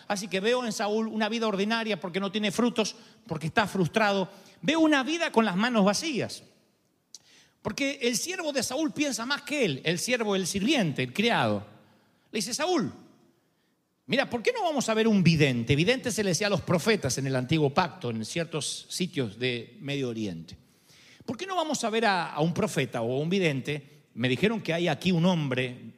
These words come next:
extraordinario llamado Samuel, y él nos va a decir dónde están las burras". Antes de volver a casa con las manos vacías, y le dice Saúl a su criado, "Sí, pero ¿qué le vamos a llevar al profeta?".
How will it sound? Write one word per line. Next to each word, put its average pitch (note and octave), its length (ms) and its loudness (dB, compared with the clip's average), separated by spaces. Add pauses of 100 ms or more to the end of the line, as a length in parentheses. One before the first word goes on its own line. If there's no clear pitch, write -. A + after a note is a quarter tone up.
extraordinario C#3 1160 0 (320)
llamado D3+ 360 -2
Samuel, D#3 500 -2 (300)
y F#4+ 80 0
él A4+ 180 2
nos D4 100 2
va F4 60 0
a G4+ 60 -2
decir F4+ 260 0
dónde C#4 180 -2
están C#4 180 0
las G3 100 0
burras". B3 600 2 (2000)
Antes D4+ 360 -2
de F3 40 -2
volver F3 260 -2
a E3+ 80 -6
casa C4 300 -2
con E3+ 120 -6
las D3 100 -6
manos G#3+ 220 0
vacías, G3 480 -4 (180)
y G#3+ 460 -4 (260)
le B3 100 0
dice C4 540 -4
Saúl A#3+ 360 -2
a G3+ 60 2
su F#3+ 160 -4
criado, C3 460 -2 (280)
"Sí, F#4 420 -4
pero G#3+ 460 -4
¿qué F#4+ 120 -6
le F#4+ 100 -2
vamos D#4+ 260 -2
a A3+ 60 0
llevar F#3 260 0
al D3 140 -4
profeta?". B2+ 500 -6